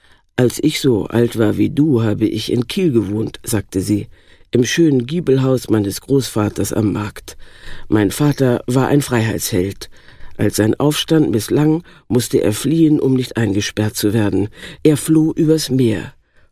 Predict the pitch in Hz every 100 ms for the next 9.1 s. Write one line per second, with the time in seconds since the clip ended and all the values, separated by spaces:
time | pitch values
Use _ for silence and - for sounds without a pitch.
0 | _ - 170 165 - 151 127 135 151 151
1 | 147 156 147 - - - 151 147 143 123
2 | 120 117 - 127 - - 143 139 135 143
3 | 160 147 117 107 113 101 82 - 143 117
4 | 107 101 98 104 - - 151 135 110 -
5 | 113 123 98 85 - 113 123 - 131 -
6 | 107 107 120 - 90 - 67 - - -
7 | - - - _ 131 123 107 123 127 120
8 | 104 110 107 - 120 113 123 110 - -
9 | -